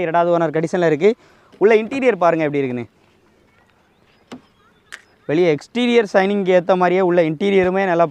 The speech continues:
பாலிஷாவே வந்திருக்கு. நாலு விண்டோஸ், பவர் விண்டோஸ், சென்ட்ரல் லாக், ஃப்ரண்ட் டேஷ்போர்டோட அமைப்பு பாருங்க. ஏ சி, பவர் ஸ்டீரிங், பவர் விண்டோஸ், அது டேஷ்போர்ட்லாம் எவ்வளோ நீட்டா இருக்குன்னு பாருங்க. நாலு விண்டோஸுமே பவர் விண்டோஸ் தான். ஆடியோ சிஸ்டம் எல்லாமே போட்டிருக்காங்க,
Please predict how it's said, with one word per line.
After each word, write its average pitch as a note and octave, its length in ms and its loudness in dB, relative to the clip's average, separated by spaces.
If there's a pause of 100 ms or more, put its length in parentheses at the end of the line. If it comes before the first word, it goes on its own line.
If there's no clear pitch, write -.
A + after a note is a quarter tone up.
பாலிஷாவே F3 480 2
வந்திருக்கு. D#3+ 320 -2
நாலு D#3+ 200 0
விண்டோஸ், F#3 260 -4
பவர் F3 180 2
விண்டோஸ், F3 260 0
சென்ட்ரல் E3+ 220 -2
லாக், F3 140 -4 (400)
ஃப்ரண்ட் F3+ 200 0
டேஷ்போர்டோட G#3 540 0
அமைப்பு D#3+ 320 -2
பாருங்க. B2+ 240 -4 (320)
ஏ F3+ 40 2 (120)
சி, G3 100 -4 (120)
பவர் F3 160 2
ஸ்டீரிங், F3 300 -2
பவர் E3+ 140 2
விண்டோஸ், E3+ 220 0 (420)
அது B2+ 160 -10 (160)
டேஷ்போர்ட்லாம் G3 480 0
எவ்வளோ F3+ 140 2 (360)
நீட்டா A#3 380 0
இருக்குன்னு F3 280 -4
பாருங்க. A#2+ 240 -6 (920)
நாலு G3+ 220 2
விண்டோஸுமே G3 360 -2 (100)
பவர் F3 160 2
விண்டோஸ் F3 260 -2
தான். F3 160 0
ஆடியோ F#3+ 240 0
சிஸ்டம் F#3 320 -4
எல்லாமே F3 220 -2
போட்டிருக்காங்க, E3 360 -2